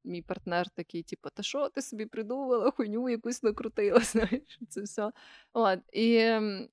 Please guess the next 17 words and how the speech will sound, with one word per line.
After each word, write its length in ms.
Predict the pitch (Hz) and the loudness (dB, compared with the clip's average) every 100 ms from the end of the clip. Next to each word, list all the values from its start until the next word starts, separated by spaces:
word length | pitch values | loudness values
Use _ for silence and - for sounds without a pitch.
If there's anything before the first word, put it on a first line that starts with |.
| - | 0
я 220 | 233 269 | 6 8
думаю, 460 | 359 359 254 220 | 6 4 4 4
що, 220 | 233 - 214 202 202 196 202 196 - - _ - | 0 0 2 4 4 4 2 -2 -6 -16 _ 2
ну, 100 | 294 | 6
я 120 | 302 | 8
би, 140 | 302 | 6
напевно, 440 | 320 254 254 254 233 | 4 6 6 6 6
більше 340 | 240 240 240 | 4 2 0
рефлексувала 800 | 226 - 208 - - 196 202 196 | 0 -2 -4 -4 0 4 4 2
загалом 440 | 190 196 185 190 | 0 0 0 -2
про 120 | 214 185 | -2 -4
наші 300 | 180 - 185 | -6 -8 -12
стосунки, 600 | - 202 - 196 202 175 | -12 -10 -4 -4 -2 -4
знаєш, 340 | 175 170 180 | -4 -6 -6
чи 140 | - 180 | -6 -2
я 160 | 170 | -2
відчувала 640 | 165 - - 185 175 175 | -2 -6 -4 0 2 0